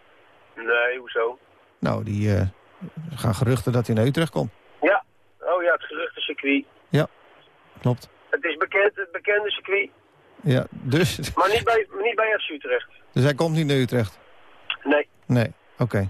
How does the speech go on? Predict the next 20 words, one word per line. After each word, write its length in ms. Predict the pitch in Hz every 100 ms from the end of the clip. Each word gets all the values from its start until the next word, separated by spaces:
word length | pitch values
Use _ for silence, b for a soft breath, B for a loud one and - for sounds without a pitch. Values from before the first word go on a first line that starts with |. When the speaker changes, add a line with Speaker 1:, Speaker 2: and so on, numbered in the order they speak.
| -
Speaker 2:
goed. 260 | 110 104 -
Nou, 180 | 113
dan 120 | 104 113
is 100 | 107
dat 140 | 120
maar 100 | 113
duidelijk. 320 | 104 107 123 - B B B
K-, 60 | - -
gaan 160 | - 220
jullie 160 | 226
nog 140 | 220 190
wel, 300 | 208 208 208
eh, 680 | 196 190 180 175 - 170
eh, 60 | 165
aankopen 560 | - 175 175 170 151 127
doen 300 | 208 285 269
voor 280 | 208 202
de 100 | 180 180
eenendertigste 540 | 185 180 190 185 -
nog? 280 | 185 247